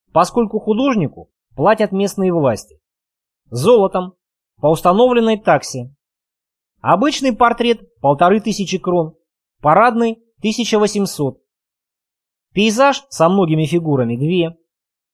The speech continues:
Университет забирает произведение искусства фактически бесплатно,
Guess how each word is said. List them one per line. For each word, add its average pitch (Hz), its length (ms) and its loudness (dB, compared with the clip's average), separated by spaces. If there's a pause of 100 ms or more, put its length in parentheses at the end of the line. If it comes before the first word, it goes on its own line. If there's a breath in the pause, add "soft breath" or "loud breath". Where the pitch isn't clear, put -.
(300)
Университет 254 760 -2
забирает 226 460 2
произведение 196 760 0
искусства 214 480 -4
фактически 196 640 -4
бесплатно, 160 800 -4